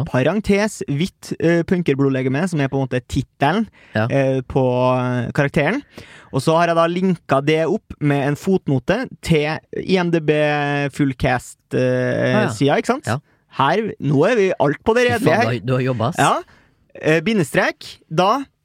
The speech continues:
Speaker 1: har ikke du karta, karta, som er, eh, sitatet.
Speaker 2: Ja.
Speaker 1: Sitat slutt.
Speaker 2: Ja.
Speaker 1: Det her føler jeg er veldig redelig.
Speaker 2: Mhm.
Speaker 1: Så jeg, eh, skriver det inn,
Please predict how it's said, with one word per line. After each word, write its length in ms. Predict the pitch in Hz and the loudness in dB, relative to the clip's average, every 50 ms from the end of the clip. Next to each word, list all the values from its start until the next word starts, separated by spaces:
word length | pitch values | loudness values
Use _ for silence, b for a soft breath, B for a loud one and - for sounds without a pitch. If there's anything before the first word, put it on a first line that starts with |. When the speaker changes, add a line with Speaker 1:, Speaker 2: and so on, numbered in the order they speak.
| _ _ _ _ _ _ | _ _ _ _ _ _
Speaker 1:
har 120 | - 160 160 | -2 -2 -2
ikke 240 | - _ 247 233 175 | 0 _ 0 0 2
du 680 | 185 196 196 196 202 202 202 202 202 208 208 208 208 - _ - | 2 2 4 4 2 2 2 2 2 2 2 0 0 -2 _ -2
karta, 760 | - 165 139 - - _ _ _ - 180 170 170 165 170 165 - | -2 -2 -2 -4 -10 _ _ _ 0 2 2 2 2 0 0 -2
karta, 340 | 185 185 - - 269 320 349 - _ _ | -2 -2 0 0 -2 -2 -2 -8 _ _
som 200 | - - 202 185 | -6 -4 -2 0
er, 280 | 170 175 170 160 156 - | 2 2 0 0 -2 -4
eh, 160 | - - 185 180 | -2 -2 -2 0
sitatet. 480 | - 185 - 165 139 - - 151 147 - - | 0 0 0 0 0 0 -2 -2 -2 -2 -4
Speaker 2:
Ja. 160 | 131 143 160 143 | -4 -4 -4 -4
Speaker 1:
Sitat 420 | 113 - 180 - - 147 139 - - | -4 -4 -4 -2 0 -2 -2 -2 -4
slutt. 520 | - - - 135 127 - _ - - - - _ | -6 -2 -2 -2 -2 -2 _ -14 -20 -20 -12 _
Speaker 2:
Ja. 140 | - 104 95 - - - | -6 -6 -6 -6 -6 -4
Speaker 1:
Det 80 | 147 139 | -2 0
her 200 | 185 202 214 220 | 2 2 0 0
føler 400 | - - 233 208 160 139 156 165 | -2 -2 0 2 2 2 0 0
jeg 140 | - - 156 | 0 0 2
er 180 | 170 208 220 - - | 2 0 -2 -4 -10
veldig 800 | - 170 185 202 226 277 269 247 208 151 127 147 147 147 160 175 - | -12 -10 -8 -2 0 0 0 0 -4 -2 0 0 0 0 0 -2 -2
redelig. 440 | 175 175 185 165 127 120 120 127 117 - B B B B | 0 0 0 0 0 -2 -4 -4 -4 -6 B B B B
Speaker 2:
Mhm. 260 | 107 104 98 101 117 | -6 -6 -2 -2 -2
Speaker 1:
Så 120 | 180 - 151 - | 0 0 0 2
jeg, 380 | - 131 135 139 135 139 139 - | 2 0 2 2 0 0 -2 -2
eh, 720 | 123 131 135 131 131 131 131 131 131 127 127 127 123 123 | 0 0 0 0 0 0 -2 -2 -2 -2 -2 -2 -2 -4
skriver 320 | 127 135 - - 147 139 135 | -4 -6 -6 -2 0 2 2
det 120 | 147 170 220 | 2 2 0
inn, 140 | 302 302 | -2 -4